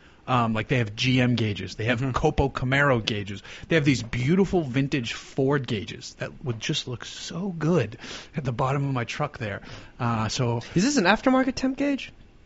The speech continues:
Speaker 1: Yeah, yeah, yeah,
Speaker 3: Oh,
Speaker 1: totally,
Speaker 3: okay, yeah,
Speaker 1: totally.
Speaker 3: okay, that makes sense.
Speaker 1: Yeah, so
Speaker 3: Right.
Speaker 1: it's the three, 'cause if it was, I would just get a, a, you know, a, um, um, a standard looking, the one, 'cause the one in the dash doesn't work anyway.
Speaker 3: Right,
Speaker 1: but
Speaker 3: right.
Speaker 1: then there's
Speaker 3: You wanted
Speaker 1: bare-,
Speaker 3: something more accurate.
Speaker 1: there's no
Speaker 3: Yeah.
Speaker 1: informa-, yeah, it's like, "Oh, I'm at two bars. I don't know what that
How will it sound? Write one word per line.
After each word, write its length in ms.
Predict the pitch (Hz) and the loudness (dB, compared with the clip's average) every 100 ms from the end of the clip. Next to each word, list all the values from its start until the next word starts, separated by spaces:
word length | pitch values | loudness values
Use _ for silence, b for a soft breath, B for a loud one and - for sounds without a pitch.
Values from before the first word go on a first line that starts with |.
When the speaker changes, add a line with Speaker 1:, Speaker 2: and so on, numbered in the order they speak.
| - | 0
Speaker 1:
Yeah, 280 | 202 143 - | 4 4 2
yeah, 120 | 196 | 4
yeah, 160 | 202 127 | 4 6
Speaker 3:
Oh, 100 | 175 | 8
Speaker 1:
totally, 100 | 240 - | 10 10
Speaker 3:
okay, 40 | 175 | 8
yeah, 80 | 208 | 10
Speaker 1:
totally. 140 | 185 160 | 10 10
Speaker 3:
okay, 60 | 208 | 8
that 40 | |
makes 200 | 208 135 | 6 4
sense. 340 | - 104 - - | 2 -2 -2 2
Speaker 1:
Yeah, 160 | 175 107 | 2 4
so 140 | - | 6
Speaker 3:
Right. 40 | 156 | 6
Speaker 1:
it's 100 | - | 6
the 120 | 165 | 2
three, 480 | - 185 196 190 143 | 4 6 6 4 0
'cause 160 | 160 | 0
if 100 | 175 | 2
it 60 | 196 | 4
was, 180 | 156 127 - | 2 0 2
I 120 | 165 | 4
would 120 | 170 | 6
just 180 | 139 127 | 4 4
get 100 | 143 | 4
a, 260 | 120 110 127 | 4 4 2
a, 20 | |
you 120 | 117 | 2
know, 220 | 110 107 | 2 2
a, 140 | 110 - | 0 0
um, 320 | 113 110 104 - B B B B - - | 0 0 -2 -6 B B B B -16 -6
um, 400 | 120 110 110 - | -2 0 0 -2
a 80 | 117 | -4
standard 460 | - 147 117 110 | 0 2 2 2
looking, 580 | 113 - 107 104 117 139 - - | 0 -2 -4 -4 -6 -12 -16 -4
the 100 | 123 | 0
one, 200 | 123 120 | 2 2
'cause 140 | - | 0
the 80 | 139 | 0
one 140 | 151 151 | 2 2
in 80 | |
the 80 | 139 | 2
dash 300 | 110 120 107 | 2 2 2
doesn't 240 | 110 101 101 | -2 -4 -4
work 260 | 104 - - | -4 -6 -6
anyway. 300 | 127 113 98 | -2 -2 -2
Speaker 3:
Right, 180 | 123 104 | -2 0
Speaker 1:
but 120 | 120 | -2
Speaker 3:
right. 120 | 87 73 | -4 -6
Speaker 1:
then 200 | 135 120 | -2 0
there's 180 | 117 107 127 - | 0 -4 -10 -4
Speaker 3:
You 120 | 180 | 2
wanted 160 | 214 214 | 6 6
Speaker 1:
bare-, 80 | 165 | 6
Speaker 3:
something 220 | 170 160 | 6 6
more 140 | 143 120 | 4 4
accurate. 320 | 123 - - | 2 2 2
Speaker 1:
there's 120 | 160 | 4
no 120 | 170 | 6
Speaker 3:
Yeah. 80 | 156 | 6
Speaker 1:
informa-, 200 | 147 156 | 4 4
yeah, 180 | 160 104 | 4 4
it's 120 | - | 2
like, 100 | 147 | 0
"Oh, 160 | 226 220 | 4 6
I'm 80 | 202 | 6
at 180 | 175 - | 4 4
two 180 | 214 | 4
bars. 440 | 196 202 202 107 - | 8 6 6 2 0
I 40 | |
don't 100 | 151 | 0
know 80 | 156 | 2
what 220 | 156 147 156 | 2 0 -2
that 140 | 147 | -6